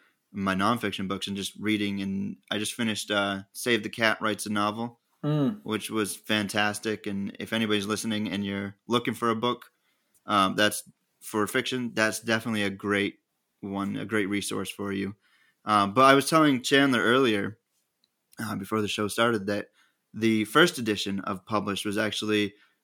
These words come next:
Speaker 1: uh, the book that inspired me to finally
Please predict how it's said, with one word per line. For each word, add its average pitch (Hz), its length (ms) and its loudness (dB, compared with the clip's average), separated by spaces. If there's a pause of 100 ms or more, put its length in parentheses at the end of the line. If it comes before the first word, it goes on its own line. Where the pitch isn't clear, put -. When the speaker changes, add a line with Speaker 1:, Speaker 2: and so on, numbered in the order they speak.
(120)
Speaker 1:
uh, 98 200 0
the 107 100 -2
book 120 300 0
that 110 200 2
inspired 110 580 4
me 107 160 0
to 104 400 -4
finally 107 880 0